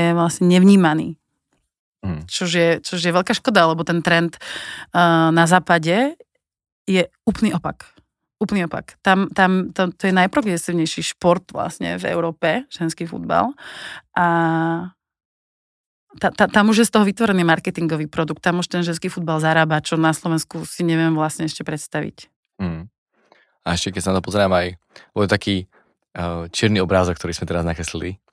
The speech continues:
Speaker 2: pre, pre možno mladé záujemkyne o futbal. A zároveň ten futbal za mňa aspoň, aspoň keď ja som pôsobil pri tej F C Petržalke, tak bolo krásne vidno, že rozvíja vodcovské schopnosti tých, tých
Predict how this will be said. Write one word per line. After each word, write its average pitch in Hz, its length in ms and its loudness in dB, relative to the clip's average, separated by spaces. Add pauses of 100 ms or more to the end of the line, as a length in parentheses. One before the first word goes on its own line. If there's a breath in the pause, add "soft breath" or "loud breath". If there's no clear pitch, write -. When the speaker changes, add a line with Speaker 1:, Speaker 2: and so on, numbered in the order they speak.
(120)
Speaker 2:
pre, 92 240 0 (160)
pre 90 160 2
možno 90 480 -2
mladé 95 480 0
záujemkyne 101 480 2
o 90 80 -2
futbal. 92 400 -2 (420 loud breath)
A 92 80 2
zároveň 107 420 4
ten 98 160 -2
futbal 101 560 2 (720)
za 92 160 2
mňa 95 240 2
aspoň, 82 320 -6
aspoň - 160 -10
keď 82 160 -10 (160)
ja 82 160 -6
som 87 160 -6
pôsobil 82 400 -8 (240)
pri 87 160 -6
tej 85 160 -4
F - 80 -10
C - 80 -8
Petržalke, 85 480 -6
tak - 160 -10
bolo 87 160 -2
krásne 90 400 0
vidno, 85 320 -6 (400 soft breath)
že 87 80 -6
rozvíja 87 560 0
vodcovské 92 400 -4
schopnosti 80 400 -8
tých, 78 160 -12
tých - 160 -14